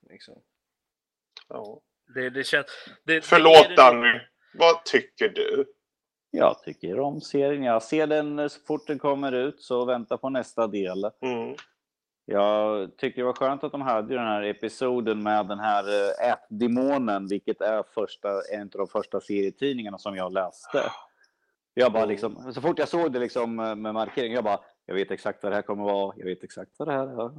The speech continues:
Speaker 3: liksom,
Speaker 2: Precis.
Speaker 3: man bara, "Yes." Äntligen någonting man känner igen i alla fall, så.
Speaker 1: Alltså, det ver-, det verkar ju i alla fall, från, alltså, jag har ju aldrig läst serietidningarna, har jag inte. Den enda erfarenhet jag har av Konstantin är, som sagt, från, från filmen, eh, med Keanu Reeves och den här,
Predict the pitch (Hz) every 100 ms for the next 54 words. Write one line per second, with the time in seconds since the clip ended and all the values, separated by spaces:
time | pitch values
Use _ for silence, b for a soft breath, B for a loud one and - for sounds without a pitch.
0 | - _ _ b 117 123 117 113 117 110
1 | 101 87 85 87 92 - - - - _
2 | _ _ _ _ _ _ _ _ _ 117
3 | 107 113 101 92 95 90 104 95 110 107
4 | 92 87 95 90 95 104 117 _ _ _
5 | _ 151 160 190 196 175 190 185 185 190
6 | 202 202 208 147 127 135 156 151 185 170
7 | 143 - 190 175 220 208 196 143 131 123
8 | - 127 117 135 113 104 104 107 107 107
9 | 135 143 147 147 139 127 143 - 131 135
10 | 120 113 117 110 - 113 113 117 107 107
11 | - 113 - - 113 110 101 b b b
12 | - 123 117 - 143 127 127 123 120 113
13 | - _ - 120 117 117 120 123 117 123
14 | 117 - 131 - 131 120 117 113 107